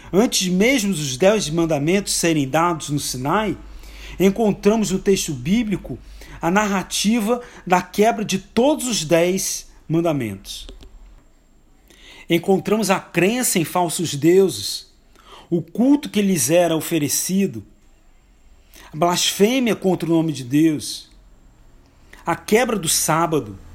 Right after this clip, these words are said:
a desonra aos pais, o assassinato, o adultério, o roubo, a mentira, a cobiça. Com o pecado,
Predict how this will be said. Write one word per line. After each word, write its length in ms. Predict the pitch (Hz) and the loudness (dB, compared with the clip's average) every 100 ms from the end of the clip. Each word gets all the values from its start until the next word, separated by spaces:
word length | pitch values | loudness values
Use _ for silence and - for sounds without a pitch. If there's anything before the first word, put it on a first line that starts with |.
| - _ _ _ - - - | -20 _ _ _ -20 -20 -2
a 100 | 170 | 0
desonra 720 | 156 196 120 147 214 247 185 | 2 2 2 0 0 0 -2
aos 180 | 139 - | -6 -6
pais, 680 | - 156 165 143 - - - _ _ _ - - | -2 0 0 -2 -6 -12 -16 _ _ _ -20 -14
o 100 | - | 2
assassinato, 1040 | 190 196 170 - - 156 147 165 180 - 101 - _ - - _ - - | 2 2 -2 -2 -2 0 0 0 -2 -8 -14 -14 _ -20 -20 _ -16 2
o 40 | 175 | 2
adultério, 800 | 175 190 - 156 165 170 131 98 _ _ _ _ _ - | 2 -4 0 2 4 2 -2 -10 _ _ _ _ _ -8
o 100 | 170 | -6
roubo, 680 | 101 135 180 190 151 117 - _ _ - - | -2 2 4 4 0 -10 -12 _ _ -20 -6
a 120 | 160 | -4
mentira, 840 | 170 151 - - 190 202 147 98 - _ _ _ _ _ | -2 -4 -2 2 4 4 2 -6 -18 _ _ _ _ _
a 120 | 160 | -6
cobiça. 760 | - 185 117 175 196 - - 98 - - - _ _ _ _ _ _ _ _ _ _ _ _ _ _ _ _ _ _ _ _ _ - _ _ - _ | 0 -2 0 2 2 2 -4 -10 -18 -20 -20 _ _ _ _ _ _ _ _ _ _ _ _ _ _ _ _ _ _ _ _ _ -20 _ _ -20 _
Com 160 | 196 | 0
o 60 | 233 | 0
pecado, 800 | - 180 - 180 214 233 139 | 0 0 2 -2 0 -2 -6